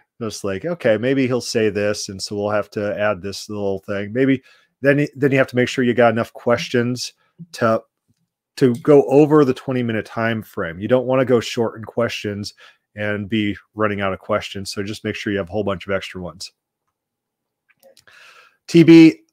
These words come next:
nine K says, "That Bible summary you gave was great." Well, thank you. I,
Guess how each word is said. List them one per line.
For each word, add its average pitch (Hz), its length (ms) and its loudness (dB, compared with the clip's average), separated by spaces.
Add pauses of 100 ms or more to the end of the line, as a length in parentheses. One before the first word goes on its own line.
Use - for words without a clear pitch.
(160)
nine 151 500 6
K 156 320 4
says, 131 240 2
"That 127 140 6
Bible 135 260 8
summary 139 460 0
you 127 60 -2
gave 120 300 4
was 110 180 -2
great." 131 340 2 (580)
Well, 156 300 8
thank 240 260 4
you. 226 160 6 (160)
I, 165 220 8